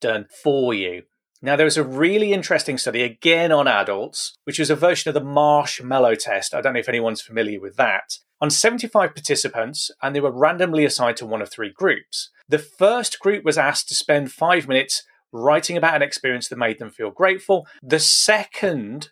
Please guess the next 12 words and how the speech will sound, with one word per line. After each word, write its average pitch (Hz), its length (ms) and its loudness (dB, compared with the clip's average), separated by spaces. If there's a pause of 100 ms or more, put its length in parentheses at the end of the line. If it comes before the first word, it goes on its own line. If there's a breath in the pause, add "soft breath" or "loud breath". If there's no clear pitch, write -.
(220)
group 135 280 0
were 143 160 2
asked 127 380 2
to 127 200 -4
write 127 260 2
about 120 220 0
something 127 360 -6
that 117 100 -6
made 113 180 0
them 110 140 -10
feel 107 220 -6
happy. 151 540 0